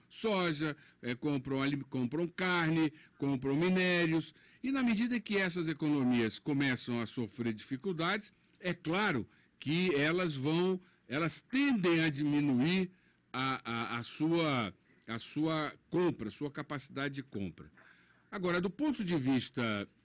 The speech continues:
é, é, dos efeitos, os efeitos aqui agora não serão aqueles efeitos catastróficos que nós tínhamos no passado, porque antigamente nós éramos uma economia extremamente frágil. Qualquer vento fora de eixo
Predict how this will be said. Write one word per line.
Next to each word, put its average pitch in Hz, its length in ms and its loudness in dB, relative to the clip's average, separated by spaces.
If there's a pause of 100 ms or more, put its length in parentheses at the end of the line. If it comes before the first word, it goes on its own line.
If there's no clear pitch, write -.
(140)
é, 117 240 -2
é, 95 800 -6
dos 151 260 -4
efeitos, 170 960 -2 (320)
os 190 160 -2
efeitos 220 640 0
aqui 160 460 -2
agora 151 420 -2
não 247 140 0
serão 170 520 2 (540)
aqueles 190 360 -2
efeitos 170 440 0
catastróficos 170 1000 -2
que 139 140 -4
nós 135 240 -2
tínhamos 143 300 -2
no 151 80 -2
passado, 175 640 -4 (340)
porque 202 240 -4
antigamente 196 720 0
nós 202 240 -2
éramos 196 380 0
uma 185 140 2
economia 165 520 2
extremamente 220 840 0
frágil. 123 640 -2 (480)
Qualquer 196 460 0
vento 180 560 2
fora 160 400 0
de 120 160 0
eixo 165 500 2